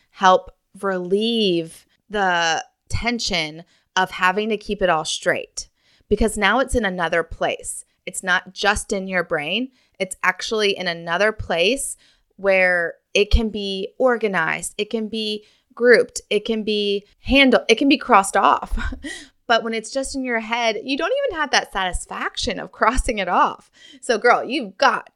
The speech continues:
to write it down. Okay, so to take this up ten X, you are going to time block these activities. I have done this in several different ways,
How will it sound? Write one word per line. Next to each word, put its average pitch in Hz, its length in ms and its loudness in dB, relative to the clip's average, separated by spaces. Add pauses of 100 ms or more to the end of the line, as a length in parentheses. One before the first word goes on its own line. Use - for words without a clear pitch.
to 233 100 -4
write 190 220 4
it - 120 -4
down. 240 340 0 (340)
Okay, 226 240 2
so 220 420 4
to 247 120 2
take - 360 2
this - 240 -6
up 196 240 -2 (180)
ten 220 320 2
X, - 460 0 (160)
you 233 340 0
are 277 380 2
going 202 480 2
to 175 600 2 (240)
time 196 380 0
block 160 420 -4 (220)
these 165 360 -6
activities. - 800 -8 (360)
I 220 180 2
have 254 180 4
done 214 240 4
this 208 340 -2
in 180 260 -4
several 214 360 2
different 196 340 0
ways, 180 460 2